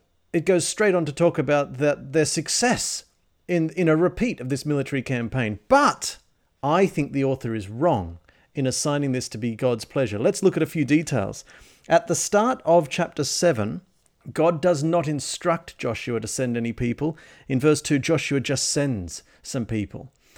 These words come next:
The spies, he sends them as spies. They come back and they say, "This is gonna be pretty easy. There's no need for all of us to go up." And so, in verse four, approximately three thousand warriors were sent, but they're soundly defeated.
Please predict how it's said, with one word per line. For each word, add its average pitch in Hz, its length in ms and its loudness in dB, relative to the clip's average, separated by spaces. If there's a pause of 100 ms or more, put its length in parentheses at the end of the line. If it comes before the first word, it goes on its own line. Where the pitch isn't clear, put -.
(200)
The 160 100 4
spies, 220 520 2
he 147 160 4
sends 175 300 2
them 156 140 0
as 143 80 -2
spies. 131 340 0
They 147 140 0
come 151 260 -4
back 165 400 2
and 139 160 0
they 143 100 2
say, 160 520 4 (260)
"This - 180 -2
is 233 60 -2
gonna 196 160 6
be 156 60 8
pretty 160 220 4
easy. 196 260 4
There's 139 180 2
no 185 140 4
need 175 200 4
for 165 120 2
all 170 80 4
of 151 80 2
us 147 100 0
to 151 100 -6
go 175 160 2
up." - 240 0 (380)
And 151 240 2
so, 226 600 6 (300)
in 151 120 2
verse 160 260 2
four, 170 320 4
approximately 165 640 -2
three 196 380 0
thousand 135 400 2
warriors 120 460 0
were 127 60 -4
sent, - 440 -8 (400)
but 147 180 0
they're 151 300 0 (160)
soundly 139 500 -2
defeated. 117 640 -4